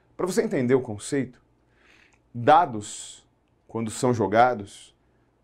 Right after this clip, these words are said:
tem que se transformar em informação. Dados precisam de alguma se-, semântica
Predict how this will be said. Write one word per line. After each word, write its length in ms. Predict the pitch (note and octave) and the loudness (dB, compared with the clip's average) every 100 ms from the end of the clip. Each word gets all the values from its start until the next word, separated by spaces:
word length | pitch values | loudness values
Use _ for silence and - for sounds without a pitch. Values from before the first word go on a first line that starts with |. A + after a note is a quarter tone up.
| _ _ | _ _
tem 120 | C3+ | -6
que 80 | B2 | -4
se 100 | C3 | -4
transformar 540 | A#2+ C#3+ C#3+ C3 C#3 | -4 -2 -2 0 0
em 160 | D3+ D3+ - | -2 -6 -8
informação. 800 | D3+ D#3 D#3 F3 F#3 C#3 A#2 A2 _ _ _ _ _ | -6 -2 -2 -2 -4 -6 -6 -10 _ _ _ _ _
Dados 480 | G#2+ C3+ E3+ C3 B2 | 4 6 6 2 -4
precisam 400 | B2 A#2+ C#3 D#3 | -10 -6 -2 2
de 60 | |
alguma 340 | D#3 D3 F3+ F#3+ | 2 2 0 -2
se-, 260 | - D3+ C3+ | -4 -8 -8
semântica 720 | - C3+ B2 D3 D#3 - G2+ | -4 0 2 0 -4 -10 -14